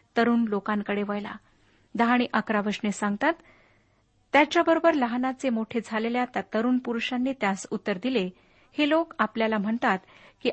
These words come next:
आपल्या बापाने आम्हावर जू लादिले, तर आता आपण ते हलके करा. तर त्यास असे सांगा की माझी करांगुली माझ्या बापाच्या कमरेपेक्षा मोठी आहे.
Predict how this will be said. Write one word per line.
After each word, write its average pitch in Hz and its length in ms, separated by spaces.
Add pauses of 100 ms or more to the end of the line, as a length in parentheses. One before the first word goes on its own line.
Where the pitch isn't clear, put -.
आपल्या 262 340
बापाने 233 480 (120)
आम्हावर 220 400
जू 214 320
लादिले, 202 500 (960)
तर 233 160
आता 233 360 (100)
आपण 214 280
ते 214 160
हलके 247 320
करा. 196 220 (560)
तर 220 80
त्यास 220 440
असे 214 240
सांगा 202 360 (540)
की 262 80
माझी 285 640 (100)
करांगुली 220 680 (400)
माझ्या 233 340
बापाच्या 240 540
कमरेपेक्षा 208 680
मोठी 202 340
आहे. 214 240